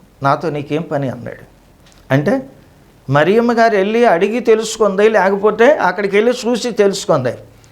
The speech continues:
యేసు ప్రభు వారు already ఆయన తెలుసుకునే ఉన్నాడు. ఆ సమస్య ఒకటి పుట్టింది, ద్రాక్షారసం అయిపోయింది, ఏమండి, వాళ్ళు సతమతం అవుతున్నారు, యజమాని పనివాళ్ళ మీద కేకలేస్తున్నాడు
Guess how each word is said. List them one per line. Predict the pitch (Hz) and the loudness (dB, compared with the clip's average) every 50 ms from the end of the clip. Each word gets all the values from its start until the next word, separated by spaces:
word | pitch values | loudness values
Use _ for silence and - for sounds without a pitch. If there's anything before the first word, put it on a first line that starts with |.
| _ _ _ - - - - - | _ _ _ -20 -20 -8 -2 2
యేసు | 170 214 262 277 269 - 311 302 | 4 4 4 2 2 0 -2 -2
ప్రభు | 302 302 269 262 240 | 0 0 0 0 2
వారు | 202 240 233 233 233 254 | 2 2 2 2 2 2
already | 233 185 165 170 180 208 247 269 269 285 294 285 277 285 269 | 2 2 2 2 2 2 2 2 4 4 4 4 4 2 2
ఆయన | 240 220 233 233 233 | 2 2 0 0 -2
తెలుసుకునే | 233 - 196 202 233 196 - - 247 285 277 277 | 0 2 2 2 2 2 -2 0 2 4 4 4
ఉన్నాడు. | 269 254 233 220 196 156 127 120 - - - _ _ _ _ _ _ _ _ _ _ _ _ _ - 139 | 2 0 0 0 0 0 -2 -6 -10 -14 -20 _ _ _ _ _ _ _ _ _ _ _ _ _ -2 -2
ఆ | 160 | -2
సమస్య | 151 - - 165 165 202 240 233 233 - 220 | -2 -2 -4 -4 -2 -2 -2 -2 0 2 2
ఒకటి | 196 185 185 - | 2 2 2 0
పుట్టింది, | - - 170 165 165 - 196 190 185 180 175 160 120 - - - - - _ _ _ _ _ _ _ _ _ _ _ _ _ _ _ _ - | -2 -2 -4 -2 0 2 2 2 2 2 0 -2 -2 -4 -10 -20 -20 -20 _ _ _ _ _ _ _ _ _ _ _ _ _ _ _ _ -2
ద్రాక్షారసం | 139 151 170 180 214 220 - - 254 233 233 240 233 - 208 185 | 0 2 2 2 0 -2 -2 -2 0 0 0 -2 -2 -2 0 0
అయిపోయింది, | 185 196 190 190 196 185 180 180 175 180 165 131 - - - - - _ _ _ _ _ _ _ _ _ _ _ _ _ _ _ _ - | 0 2 2 2 2 2 2 2 0 0 0 -2 -4 -10 -16 -20 -20 _ _ _ _ _ _ _ _ _ _ _ _ _ _ _ _ 0
ఏమండి, | 160 180 190 196 226 170 160 - - - | 2 2 4 2 2 0 -2 -6 -6 -2
వాళ్ళు | 170 175 185 185 180 165 151 160 208 | 0 2 2 2 2 2 2 4 2
సతమతం | - - - 180 175 175 220 226 233 233 202 226 208 | 2 2 0 -2 -2 0 0 0 0 0 2 2 2
అవుతున్నారు, | 202 202 202 202 185 170 170 170 175 170 170 156 - - - - - _ _ _ _ _ _ _ _ _ - | 2 2 2 2 0 0 2 2 2 2 2 0 -2 -6 -12 -20 -20 _ _ _ _ _ _ _ _ _ 0
యజమాని | 151 170 190 170 233 240 240 240 240 226 233 | 2 2 4 4 2 0 2 2 2 2 0
పనివాళ్ళ | 226 226 208 185 190 208 226 226 226 233 | 0 0 0 0 2 2 2 2 2 2
మీద | 220 220 208 | 2 2 0
కేకలేస్తున్నాడు | 202 - 180 180 196 190 214 196 180 180 180 - - 165 165 165 160 151 151 147 | 2 2 2 0 0 2 2 2 2 2 0 -4 -4 -2 0 0 2 2 0 -2